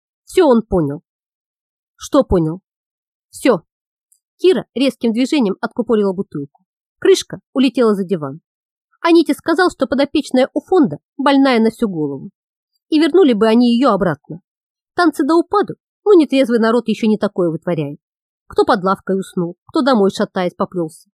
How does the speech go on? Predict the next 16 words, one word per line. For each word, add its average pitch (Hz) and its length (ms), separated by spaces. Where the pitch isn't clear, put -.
От 339 140
пьяных 254 340
не 220 100
отличишь. - 540
Грозился 320 480
пап 381 220
проверить 185 420
по 302 100
поводу 277 320
подозрительных 226 520
веществ. - 380
Не 349 100
понимал, 294 520
почему 294 340
его 226 140
срубило. 170 520